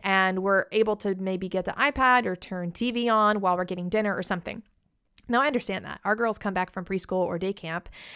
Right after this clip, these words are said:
and we let them have iPad time for a while, play games, you know, watch a show, something. That's fine. However, if your child is expressing fears at bedtime, then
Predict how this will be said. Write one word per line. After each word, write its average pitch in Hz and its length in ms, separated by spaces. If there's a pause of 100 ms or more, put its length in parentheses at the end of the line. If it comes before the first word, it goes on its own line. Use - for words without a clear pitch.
(100)
and 196 420
we 185 160
let 190 200
them 220 80
have 220 140
iPad 247 360
time 170 240
for 175 140
a 165 60
while, 151 220
play 220 200
games, 196 580
you 190 80
know, 180 80
watch 180 220
a 196 40
show, 175 280
something. 175 420
That's 277 160
fine. 175 240 (540)
However, 208 920 (360)
if 247 160
your 277 140
child 277 340
is 240 80
expressing 226 640
fears 226 460
at 180 160
bedtime, 269 640
then 233 320